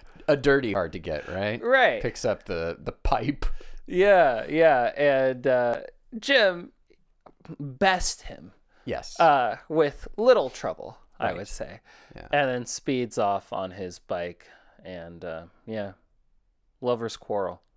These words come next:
Speaker 1: Mm, yeah. But, uh, back at Casa de Soprano, <laughs> I just love, uh, I love Carmela feeding Tony healthier salami.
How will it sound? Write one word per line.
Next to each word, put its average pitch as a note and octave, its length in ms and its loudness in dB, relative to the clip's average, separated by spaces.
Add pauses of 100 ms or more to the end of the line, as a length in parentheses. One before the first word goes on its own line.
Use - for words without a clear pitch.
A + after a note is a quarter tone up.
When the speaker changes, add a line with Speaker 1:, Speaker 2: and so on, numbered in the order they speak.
(340)
Speaker 1:
Mm, F#2 380 -16 (440)
yeah. F#2+ 300 -12 (1300)
But, A2 280 -6
uh, A2 180 -2
back B2 200 -4
at G#2+ 160 -6
Casa A#2 340 -6
de G#2 140 -6
Soprano, A#2+ 840 -8 (680)
<laughs> - 720 -16
I F3 120 0
just - 180 -12
love, C#3 340 -6
uh, A2 420 0 (1000)
I D3 40 -2
love D#3+ 260 0
Carmela G#2+ 680 -2 (800)
feeding F#2+ 360 -6
Tony F2 580 -8 (220)
healthier E2 420 -8
salami. - 640 -14